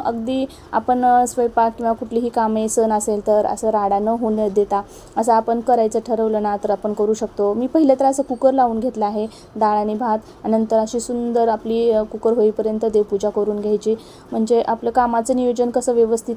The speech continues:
असलं की आपल्या कुठलेच घाई गडबड होणार नाही, असं नियोजनाने कामं केली ना, तर आपल्याला त्रासही होत नाही. कुकर होईपर्यंत आपली इकडं सुंदर अशी पूजा झालेली आहे. तुम्ही पाहू शकता, स्वामींचंही आपलं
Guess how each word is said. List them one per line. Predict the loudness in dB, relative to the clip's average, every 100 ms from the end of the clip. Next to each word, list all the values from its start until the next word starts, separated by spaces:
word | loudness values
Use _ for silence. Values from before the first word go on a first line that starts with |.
| -4
असलं | -4 -2 0 0 -2
की |
आपल्या | -4 -4 -4
कुठलेच | -4 -8 -4 -4 -2
घाई | -4 -2 -2 0
गडबड | 0 0 -2
होणार | -2 -4 -4
नाही, | -4 -4
असं | -4 -2 0
नियोजनाने | 2 0 0 -2 -2 -2
कामं | -2 -2 -4
केली | -2 0 0
ना, | -2 -6 -12 -16 -4
तर |
आपल्याला | -4 0 2 2
त्रासही | 2 -2 -2 -2
होत | 0 0 -2
नाही. | -6 -4 -6 -12 -6
कुकर | 0 2 4
होईपर्यंत | 4 4 2 2
आपली | 0 -2 -2
इकडं | 0 0
सुंदर | 0 -2 0 0
अशी | 0 -4
पूजा | -4 -2 -2
झालेली | -2 -2 0
आहे. | 0 -2 -2 -2
तुम्ही | -2 -4
पाहू | 0 0
शकता, | 0 -4 -4 -4 -4
स्वामींचंही | -4 -6 -6 -4 -4 -2 -2
आपलं | -4 -4